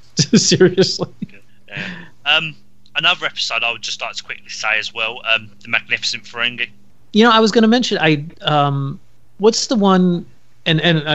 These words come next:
Speaker 1: I, I'm trying to sidetrack you, I was just, uh, what's the episode where, uh, the female Forta is, wants to defect, and so they end up getting, but they end up getting captured by the Jem'Hadar,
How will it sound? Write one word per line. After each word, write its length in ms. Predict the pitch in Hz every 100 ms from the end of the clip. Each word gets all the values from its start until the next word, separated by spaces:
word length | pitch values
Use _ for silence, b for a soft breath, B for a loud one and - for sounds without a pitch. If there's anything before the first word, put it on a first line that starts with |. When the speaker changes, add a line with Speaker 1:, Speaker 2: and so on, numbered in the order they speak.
| 147
Speaker 1:
I, 180 | 147 151 - - - -
I'm 60 | - - - - - 165
trying 80 |
to 60 | 131
sidetrack 440 | - 143 135 123 127
you, 60 |
I 40 | 120
was 80 | 123
just, 220 | - -
uh, 240 | 135 123
what's 400 | 123 151 185 262
the 180 | - 226
episode 720 | 165 - 151 151 135 127 123 - b b b
where, 720 | - 135 123 123 123 123 120 - - - -
uh, 320 | - 127 120 113 - - -
the 80 | 139
female 880 | - 190 196 180 170 160 156 156 - - - -
Forta 500 | - 147 143 120 120
is, 180 | 127 - - - - 247
wants 300 | 202 131 -
to 100 | 143
defect, 520 | 127 - 135 127 -
and 140 | 156 127
so 200 | 131 123
they 160 | 123
end 100 | 131
up 140 | 127 147
getting, 240 | 131 127
but 160 | - -
they 100 | 135
end 80 |
up 60 | 135
getting 180 | 135 123
captured 400 | - 135 - 131
by 80 | 127
the 100 | 123
Jem'Hadar, 640 | 127 120 123 127 123 123